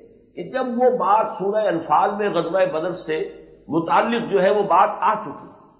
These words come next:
پوری وضاحت کے ساتھ آ چکی، اب اس کا یہاں پر اتنی تفصیل کے ساتھ دہرایا جانا جو ہے وہ کچھ یعنی مناسب معلوم نہیں ہوتا، واللہ عالم۔ لیکن میں بھی آخری بات تو وہی کہنے پر مجبور ہوں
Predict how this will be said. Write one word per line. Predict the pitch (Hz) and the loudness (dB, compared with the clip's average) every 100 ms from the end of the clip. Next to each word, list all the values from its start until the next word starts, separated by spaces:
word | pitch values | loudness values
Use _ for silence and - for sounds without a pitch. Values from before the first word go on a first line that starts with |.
| - | -10
پوری | 262 277 | -6 -4
وضاحت | 185 185 220 226 | -4 -4 -4 -6
کے | |
ساتھ | - 160 - | -8 -8 -10
آ | - | -14
چکی، | - - - - _ _ _ - | -14 -20 -20 -20 _ _ _ -2
اب | 254 240 | -2 0
اس | 269 - | -2 -2
کا | 294 262 220 | 0 0 2
یہاں | 180 190 | -2 -2
پر | 196 220 | -2 -4
اتنی | 214 - 262 | -4 -8 -8
تفصیل | 240 180 - 180 | -6 -8 -6 -8
کے | 170 | -6
ساتھ | 160 160 156 135 | -4 0 0 -2
دہرایا | 135 139 147 | 0 2 4
جانا | 120 117 135 | 2 -2 -2
جو | 113 101 | -4 -6
ہے | 104 120 - - - - | -8 -10 -12 -20 -20 -4
وہ | 160 165 | 0 2
کچھ | 170 175 - 160 147 135 143 | 2 -2 -2 -6 -4 -6 -4
یعنی | 135 131 123 147 | -2 -2 -4 -6
مناسب | 139 165 180 190 226 | -4 2 2 2 -4
معلوم | 175 135 135 135 | -2 -2 -2 -4
نہیں | 113 101 | -8 -12
ہوتا، | 101 98 - | -14 -8 -8
واللہ | 123 117 | -6 -2
عالم۔ | 117 104 104 98 98 - | 2 4 2 0 -10 -12
لیکن | 110 117 113 | -12 -10 -6
میں | 131 | -4
بھی | 139 | 0
آخری | 127 139 151 156 | 2 2 0 -6
بات | 123 127 - | -2 -2 -4
تو | |
وہی | 120 147 | -6 -6
کہنے | 143 139 | -4 -6
پر | 135 123 | -6 -8
مجبور | 117 113 143 139 | -8 -8 -6 -6
ہوں | 139 - - | -6 -10 -16